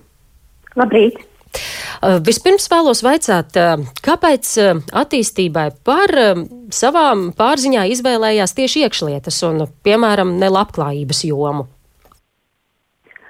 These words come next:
Speaker 1: Um, šajā gadījumā nebija tā, ka mēs, um, sākumā pieteicam, kuru jomu mēs gribam pārvaldīt, un, uh, pēc tam notika kaut kādas pārunas starp partneriem. Šajā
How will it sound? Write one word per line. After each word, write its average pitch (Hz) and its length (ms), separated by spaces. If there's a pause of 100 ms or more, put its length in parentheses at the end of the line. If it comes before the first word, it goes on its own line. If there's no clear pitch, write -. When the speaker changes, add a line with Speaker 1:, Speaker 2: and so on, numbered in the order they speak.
(440)
Speaker 1:
Um, 220 460 (320)
šajā 285 320
gadījumā 220 460 (180)
nebija 196 560
tā, 214 180 (240)
ka 196 140
mēs, 196 300 (160)
um, 180 340 (160)
sākumā 190 480
pieteicam, 170 720 (180)
kuru 170 240
jomu 165 400
mēs 165 180
gribam 156 300
pārvaldīt, 170 640
un, 160 320
uh, 147 160 (160)
pēc 156 320
tam 147 320
notika 147 560
kaut 143 260
kādas 143 300
pārunas 143 420
starp 160 220
partneriem. 139 580
Šajā 156 220